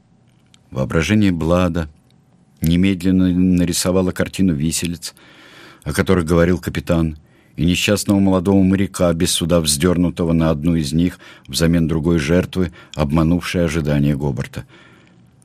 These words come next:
Блад тут же придумал молодому повстанцу не только титул,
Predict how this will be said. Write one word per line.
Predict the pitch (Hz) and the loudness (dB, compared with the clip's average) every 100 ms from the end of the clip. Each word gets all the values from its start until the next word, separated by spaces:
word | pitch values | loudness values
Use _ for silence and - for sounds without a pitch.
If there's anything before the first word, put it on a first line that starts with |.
| _ - | _ -6
Блад | 73 78 78 | 0 0 0
тут | 85 76 | -4 -4
же | 73 | -4
придумал | 73 71 73 71 | -4 -2 0 0
молодому | 69 71 71 71 67 64 | 0 0 -2 -2 -4 -2
повстанцу | 67 - - 71 69 - 62 | -6 -6 -4 -2 -2 -2 -2
не | 67 | -4
только | - 65 62 62 | -4 -6 -6 -10
титул, | - 101 - 101 | -4 -4 -2 -6